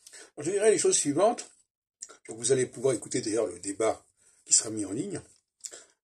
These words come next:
Je dirais les choses suivantes, je dirais que la nationalisation,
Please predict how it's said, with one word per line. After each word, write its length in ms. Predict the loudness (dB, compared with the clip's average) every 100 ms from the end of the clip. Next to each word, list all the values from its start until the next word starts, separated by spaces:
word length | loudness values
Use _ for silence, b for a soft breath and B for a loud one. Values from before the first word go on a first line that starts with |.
| _
Je 100 | -14
dirais 180 | -6 -4
les 60 |
choses 180 | 0 2
suivantes, 260 | 2 0 0
je 60 |
dirais 240 | 0 0 2
que 200 | 2 2 0 _ _ -20 -20 -20 _ _ _ _ -20 _ _ _ _ _ _ _ _ _ _ _ _ _ _ -20 -8
la 100 | -4
nationalisation, 920 | 0 0 0 0 0 0 -2 -2 -6